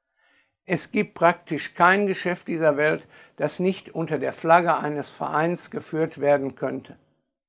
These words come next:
Lassen Sie sich erklären, wie Sie mit Ihrem eigenen Profit e V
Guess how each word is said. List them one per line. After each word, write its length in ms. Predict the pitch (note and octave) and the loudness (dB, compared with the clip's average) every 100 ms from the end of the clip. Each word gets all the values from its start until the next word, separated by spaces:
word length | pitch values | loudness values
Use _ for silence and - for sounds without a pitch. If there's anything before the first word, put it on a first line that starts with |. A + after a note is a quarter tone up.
| _ _ _ _ _ _ _ | _ _ _ _ _ _ _
Lassen 260 | F#3+ G#3 G#3 | 2 4 4
Sie 120 | G3 | 4
sich 180 | F#3+ - | 2 2
erklären, 640 | E3 - E3 F3 C#3 C#3 | 0 0 0 0 -2 -4
wie 80 | D3+ | -6
Sie 140 | D3 | -4
mit 200 | D3+ D3+ | -4 -6
Ihrem 280 | F3 D#3+ D#3+ | -4 -4 -4
eigenen 500 | C#3 F3 F3+ F3 E3 | 0 0 0 -4 -6
Profit 420 | - D3 - F#3+ | -6 -6 -4 -6
e 140 | - E3+ | -6 -6
V 420 | - D#3+ D#3+ | 4 6 6